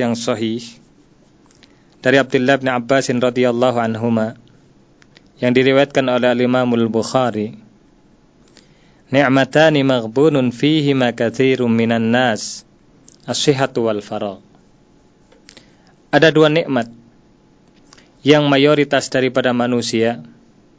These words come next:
mereka terlalaikan, menjadi rugi dengan dua nikmat tersebut,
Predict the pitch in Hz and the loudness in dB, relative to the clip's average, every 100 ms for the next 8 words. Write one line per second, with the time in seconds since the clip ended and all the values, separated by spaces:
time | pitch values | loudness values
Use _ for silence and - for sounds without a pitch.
0 | _ - - _ - 123 135 135 143 143 | _ -20 -20 _ -4 2 2 2 0 0
1 | 143 139 135 147 143 120 113 110 - _ | 0 0 2 0 0 -4 -4 -10 -20 _
2 | _ _ _ _ _ _ _ - - _ | _ _ _ _ _ _ _ -20 -20 _
3 | - 135 143 139 143 180 147 117 104 - | -4 0 2 4 4 2 0 -6 -8 -16
4 | _ _ _ _ 131 131 117 127 131 127 | _ _ _ _ 0 0 0 0 0 -2
5 | 123 120 117 - - 101 110 | -4 -4 -4 -8 -10 -12 -14